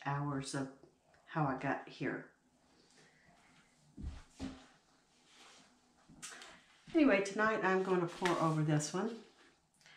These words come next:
And I cleaned it to get this,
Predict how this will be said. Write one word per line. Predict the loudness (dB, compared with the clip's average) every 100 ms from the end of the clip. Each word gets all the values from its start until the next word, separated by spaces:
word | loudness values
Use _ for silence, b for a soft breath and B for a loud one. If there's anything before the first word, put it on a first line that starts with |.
| B B B 0
And | 2 2 0 -6 -20 _ _ _ _ -6
I | -4 -4 -8
cleaned | -8 -2 0 2
it | 2 2 -2 -8
to | -4
get | -2 -2
this, | -4 -8 -10